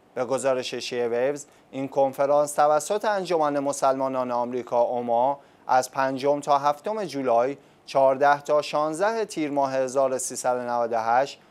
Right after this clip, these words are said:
با عنوان امام صادق علیه السلام، پدر علم مدرن، برگزار گشت.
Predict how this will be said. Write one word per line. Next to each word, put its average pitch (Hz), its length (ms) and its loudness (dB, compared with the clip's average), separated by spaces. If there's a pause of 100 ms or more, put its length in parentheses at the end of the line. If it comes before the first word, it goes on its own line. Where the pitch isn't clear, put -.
(260)
با 131 140 4
عنوان 139 420 0
امام 143 340 0
صادق 151 400 2
علیه 185 200 2
السلام، 123 560 0
پدر 160 360 2
علم 143 380 0
مدرن، 120 640 -4
برگزار 131 600 0
گشت. 127 440 0